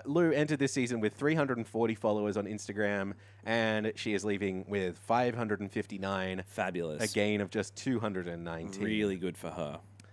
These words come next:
Speaker 1: And that is all I
Speaker 2: Worth
Speaker 1: have
Speaker 2: it.
Speaker 1: on that episode. So let's talk about the one we just watched.
Speaker 2: I am so excited to talk to you about The Bachelors Australia, Season ten, Episode nine. Osher enters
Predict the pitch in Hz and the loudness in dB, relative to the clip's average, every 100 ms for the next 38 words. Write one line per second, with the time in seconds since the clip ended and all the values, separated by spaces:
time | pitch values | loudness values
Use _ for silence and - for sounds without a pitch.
0 | - - - 104 110 120 107 104 110 92 | -20 -20 -14 -4 0 6 6 6 4 2
1 | 101 98 95 101 - 101 98 117 175 - | 2 2 0 0 0 0 2 4 4 6
2 | 233 214 190 165 160 147 147 135 175 - | 4 4 2 2 0 -2 0 6 6 6
3 | - - - - 107 110 107 92 92 - | -4 -6 -8 -4 2 4 4 0 -4 6
4 | 127 131 - - - 120 117 110 92 - | 8 8 6 0 2 6 6 4 0 0
5 | 127 135 - 110 113 143 160 175 - - | 0 0 -4 0 2 4 4 2 -4 -20
6 | - 98 104 95 - 98 113 95 - 104 | -6 4 4 4 2 2 2 2 0 0
7 | 92 82 - 92 - - 123 123 127 131 | 2 0 -4 -8 -8 0 4 6 6 6
8 | 127 - - 151 135 127 110 - 139 139 | 4 2 0 0 2 0 -2 2 4 6
9 | 147 - - 117 127 - 127 123 127 110 | 4 0 -2 -2 -2 2 4 4 2 0
10 | 98 87 80 78 80 80 95 - - _ | 0 0 -2 -6 -10 -12 -16 -20 -20 _
11 | - 220 - - 151 170 160 160 156 - | -10 -6 -4 -4 -4 0 0 0 -2 -8